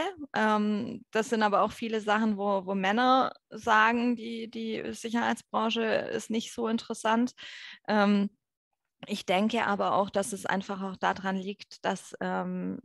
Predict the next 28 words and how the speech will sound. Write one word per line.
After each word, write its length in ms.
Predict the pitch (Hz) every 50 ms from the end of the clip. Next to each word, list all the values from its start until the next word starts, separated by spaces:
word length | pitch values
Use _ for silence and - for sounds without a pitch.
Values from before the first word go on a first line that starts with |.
| -
viele 220 | - - 226 208 214
Frauen 320 | - - 185 190 196 202
die 80 | 196 196
Tätigkeiten 800 | - - - 220 240 - 285 - - 285 269 254 - 247 240
gar 160 | 226 226 208
nicht 240 | 214 214 208 - -
kennen. 340 | - - 196 196 220 269 302 359 392 403 392 -
Ich 140 | - 214 -
meine, 200 | 214 214 208 -
ich 120 | 247 -
finde 180 | - 285 247 240
die 60 | -
Branche 320 | 202 214 214 226 226 220
wahnsinnig 540 | 202 202 202 220 262 262 269 254 247 247 -
vielseitig. 760 | - - 254 269 262 247 269 262 - - - - - - - - - - - - _
Das 140 | - 226 -
ist 180 | 233 226 - -
das, 180 | 226 226 -
was 200 | 220 214 - -
mir 140 | 233 240 226
eigentlich 280 | 202 214 226 233 220 226
extrem 460 | 226 - - - - - 240 233 233
Spaß 500 | - - - - 190 196 214 240 - -
macht, 300 | 240 262 294 - - -
gerade 280 | - 254 254 262 262
in 100 | 262 262
der 80 | 262 269
Bewachung. 540 | - 269 254 254 262 247 - 285 285 302